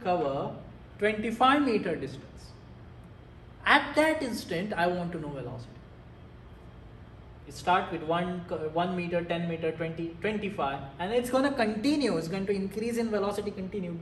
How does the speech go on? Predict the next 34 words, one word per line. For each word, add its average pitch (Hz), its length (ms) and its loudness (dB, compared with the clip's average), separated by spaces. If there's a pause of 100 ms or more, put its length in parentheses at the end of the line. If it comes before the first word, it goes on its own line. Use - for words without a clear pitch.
But 233 240 4 (560)
at 233 320 4
that 247 340 4
instant, 254 540 -2 (480)
when 202 160 0
it 233 200 0
reaches 294 480 -2
at 285 200 0
twenty-five 233 680 2
meter 208 260 0
mark, 180 680 2 (960)
I 247 180 6
want 240 280 4
to 165 80 0
know 170 280 -4 (260)
at 180 200 0
what 208 340 6
velocity 175 580 2
is 147 120 -4
it. 147 120 0
If 143 140 -6
I 156 120 2
freeze 208 460 -4
the 202 120 4
time 190 360 2
at 165 120 -2
twenty-five 160 480 -6
meter 139 240 -8
mark, 131 240 -8 (680)
what 196 280 4
will 175 100 2
be 160 140 -4
that 143 280 -2
velocity? 127 560 -6